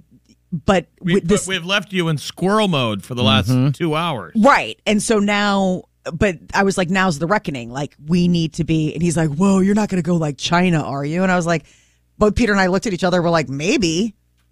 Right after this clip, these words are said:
Speaker 1: He's like, "This is <laughs> bad. This is bad." But I, but honestly, like, you see how it affects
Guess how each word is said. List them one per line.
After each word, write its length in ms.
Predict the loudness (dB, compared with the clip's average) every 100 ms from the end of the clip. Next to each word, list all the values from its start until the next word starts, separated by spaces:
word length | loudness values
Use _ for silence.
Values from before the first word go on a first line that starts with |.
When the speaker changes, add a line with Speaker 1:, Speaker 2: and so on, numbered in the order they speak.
| _ _ _ -6
Speaker 1:
He's 100 | -2
like, 160 | -2
"This 160 | -2 -4
is 120 | -4
<laughs> 340 | -4 -4 -2 0
bad. 200 | 0 0 -10 -10 _ _
This 160 | -14 -10
is 80 | -8
bad." 500 | -6 -6 -6 -6 -10 _ _ _ _ _ _
But 140 | -6 -4
I, 300 | -6 -6 -4
but 160 | 0 2 2
honestly, 400 | 0 -2 -4 -2
like, 200 | -2 0
you 60 | -2
see 260 | -2 -4
how 180 | -2 0
it 40 | -2
affects 480 | -2 -4 -4 -10